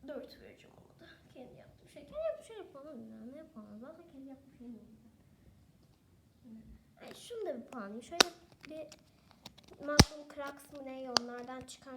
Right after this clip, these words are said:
şöyle popit gibi şeyler. On üzerinden üç, beş falan. Üç. Çok tamam. Ay, bir dakika, ben pervane, <laughs> pervane açıyorum arkadaşlar. Çok terledim. On üzerinden üç.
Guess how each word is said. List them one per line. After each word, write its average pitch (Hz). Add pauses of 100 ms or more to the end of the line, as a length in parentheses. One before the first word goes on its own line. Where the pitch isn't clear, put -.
(140)
şöyle 240 (480)
popit -
gibi 233
şeyler. 220 (460)
On 339
üzerinden 285 (380)
üç, 285 (400)
beş - (260)
falan. 220 (220)
Üç. - (1400)
Çok 262
tamam. 269
Ay, 285
bir 320
dakika, 302
ben 285
pervane, 302 (180)
<laughs> -
pervane 330
açıyorum 320
arkadaşlar. 311
Çok 302
terledim. 262 (580)
On 277
üzerinden 269 (100)
üç. -